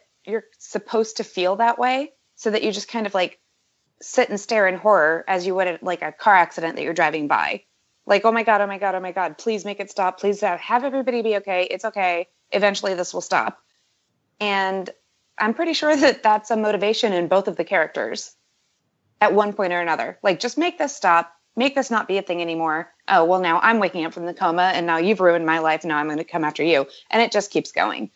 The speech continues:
And in a way, the monotony of that ridiculousness, uh, allows all the other moments of, um, humanity to breathe really well. Uh, so wrapping up to your original question,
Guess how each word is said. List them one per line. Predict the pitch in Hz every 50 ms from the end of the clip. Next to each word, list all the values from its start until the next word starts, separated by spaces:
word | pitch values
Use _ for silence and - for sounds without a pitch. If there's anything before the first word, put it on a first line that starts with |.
| _ _ _ _ _ _ _ _ _
And | 208 202 202 196 190 180 - _ _ _ _ _ _ _ _
in | 226 214
a | 214 202
way, | 190 208 220 240 262
the | - 233 202
monotony | 190 185 180 175 180 190 202 220 - 220 202 190 180 170 175 180 175 _ _ _ _ _ _ _ _
of | 185 180 180 180 185
that | 208 190 180 -
ridiculousness, | 170 156 165 185 202 - - 277 240 254 262 - 311 320 311 320 320 - - _ - - _ _ _ _ _ _ _ _ _ -
uh, | 208 208 202 196 190 190 190 - _ _ _ _ -
allows | 214 214 208 214 208 208 214 208 196
all | - 202 208 202
the | 214 208
other | 208 196 196
moments | 190 185 185 190 190 190 180 180 180 180 - - - -
of, | 180 175 165 165 165 165 165 165 175 - - - - - _ _ _ _ 175
um, | 175 165 160 156 156 151 151 151 151 -
humanity | - - - 220 214 202 208 247 277 254 214 185 175 160
to | 156
breathe | 139 180 202 180 123 98 - - _ _ _
really | 170 170 160 147 143
well. | 143 135 104 95 - - - - - - - - _ _ _ _ _ _ _
Uh, | 208 185 180 180 165 -
so | - - - - 208 190 190 185 185 180 180 - _ _ _ _ _ _ _ _ _ _ _ _ _ -
wrapping | 175 180 196 175 - 202 175
up | 165 160
to | - 180
your | 175 170
original | 160 175 180 156 170 165 151
question, | - - 202 208 - - 165 156 151 151 160